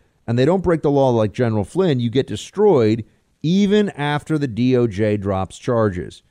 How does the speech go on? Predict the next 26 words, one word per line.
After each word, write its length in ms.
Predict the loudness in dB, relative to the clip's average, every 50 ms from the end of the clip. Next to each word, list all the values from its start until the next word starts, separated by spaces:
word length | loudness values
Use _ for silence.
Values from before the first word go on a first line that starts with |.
| _ _ _ _ _ -6
You 140 | -2 0 0
have 180 | 0 0 0
Bill 260 | 0 2 4 4 4 4
and 80 | 2
Hillary 360 | 2 2 2 2 2 2 2
that 200 | 2 0 -2 -2
both 300 | 0 2 2 2 0 -2
broke 260 | -2 -2 0 0 -2 -2
the 80 | -4
law, 260 | 0 0 2 2 2
nothing 440 | 0 0 -2 -2 -2 -4 -4 -6 -4
happened, 500 | -2 -2 -2 -4 -6 -8 -10 -10 -12 -12 _ _ _ _ _ _ -2
Obama 580 | 0 0 0 0 0 0 0 0 0 0 0 -2
spied 460 | -4 -6 -6 -4 -2 0 0 0 -2
on 100 | -2 -4
a 60 | -4
presidential 500 | -4 -2 -2 -2 -2 -2 -4 -4 -6 -6
campaign 520 | -6 -4 -4 -4 -4 -4 -4 -4 -2 -4 -4
unlawfully. 640 | -4 -4 -4 -2 -2 -2 -4 -4 -4 -4 -2 -2
Nothing 480 | -2 -2 -2 -2 -4 -4 -4 -6 -4 -4
happened. 440 | -4 -4 -6 -8 -8 -8 -10 -10 -14 _ _ _ _ _ _ -4
People 400 | -2 0 0 0 0 -2 -4 -4 -4
are 240 | -4 -4 -2 -4
sick 380 | -4 -6 -6 -2 -2 -2 0 0
of 120 | -2 -2
it. 200 | -4 -8 -12 _